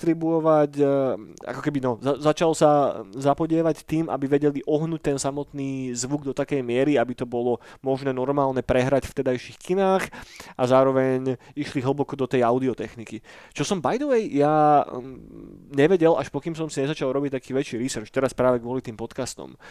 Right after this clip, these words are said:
že to je brutal achievement z tej Lucasovej strany, že v podstate nielenže stojí za Star Warsami, ešte aj stojí v podstate za Pixarom nepriamo a za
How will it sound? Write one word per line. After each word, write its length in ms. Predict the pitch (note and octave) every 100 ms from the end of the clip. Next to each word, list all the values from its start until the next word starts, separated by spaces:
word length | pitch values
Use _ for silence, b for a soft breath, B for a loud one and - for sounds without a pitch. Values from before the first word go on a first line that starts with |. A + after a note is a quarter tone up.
| B
že 120 | -
to 120 | C3+
je 80 | C#3+ B2 -
brutal 560 | A#2 B2 G3 A#3 E3
achievement 480 | C3+ - C#3 C#3+ A#2
z 160 | - A#2+
tej 40 |
Lucasovej 460 | B2 B2 A#2+ A#2+ G#2+
strany, 300 | - G2+ G#2
že 120 | -
v 100 | - C#3
podstate 320 | C3+ D3+ C#3 - B B
nielenže 340 | C#3 E3+ G3+
stojí 240 | F#3 - D#3+
za 160 | E3
Star 220 | D#3+ A2 F2+
Warsami, 420 | G#2 - - - B B
ešte 300 | B C#3 -
aj 60 | E3+
stojí 340 | - D3+ D3+ D3
v 200 | C#3+ -
podstate 420 | - C#3 D3+ C3+ A#2+
za 160 | A#2+
Pixarom 520 | A#2 C#3+ - B2 B2 B2+
nepriamo 580 | A#2+ - B2+ A#2+ D#3+ -
a 120 | C3
za 180 | B2+